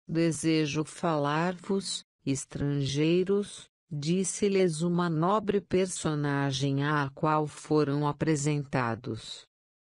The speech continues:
"Eu sou o embaixador do grande chefe Alau perante o grande Khan, o chefe supremo de todos os tártaros, senhor dos senhores,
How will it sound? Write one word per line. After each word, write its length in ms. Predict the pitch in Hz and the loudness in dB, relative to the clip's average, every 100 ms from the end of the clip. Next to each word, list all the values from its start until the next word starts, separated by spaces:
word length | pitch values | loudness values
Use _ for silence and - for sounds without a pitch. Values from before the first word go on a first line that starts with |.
| - | -2
"Eu 220 | 160 151 | 0 0
sou 480 | 147 - 185 190 190 | -4 0 2 4 4
o 60 | |
embaixador 960 | 180 180 156 147 143 - 151 143 143 139 | 4 2 2 0 -2 -4 -4 -2 0 0
do 140 | 139 | 0
grande 580 | 147 135 143 151 151 156 | 0 2 2 2 2 0
chefe 680 | 151 - 185 196 208 - 190 | 0 0 2 0 -2 0 4
Alau 540 | 175 170 156 151 147 | 4 4 2 2 0
perante 680 | 143 147 147 147 151 151 - | 0 0 2 2 2 0 0
o 60 | 175 | 0
grande 600 | 165 170 170 160 151 151 - | 2 2 4 2 2 -2 -2
Khan, 260 | - 190 220 _ - | -2 0 -2 _ -4
o 120 | 170 | -2
chefe 640 | 156 - 156 143 143 - | -2 0 0 0 -2 -8
supremo 720 | 123 - 143 131 - 165 175 165 | -8 -6 -6 -2 0 2 4 2
de 180 | 143 139 | 2 -2
todos 600 | - 190 214 196 196 180 | 0 2 2 2 2 2
os 240 | 170 - | -2 -2
tártaros, 1000 | - 156 165 190 190 185 190 196 196 - _ _ | -2 0 0 -2 -2 0 0 0 -2 -8 _ _
senhor 680 | - - - 170 156 151 147 | -10 -4 2 4 4 2 2
dos 260 | 135 160 170 | 0 -2 -2
senhores, 1080 | - - 165 156 170 190 214 220 - - | -2 0 2 4 4 2 2 0 -2 -4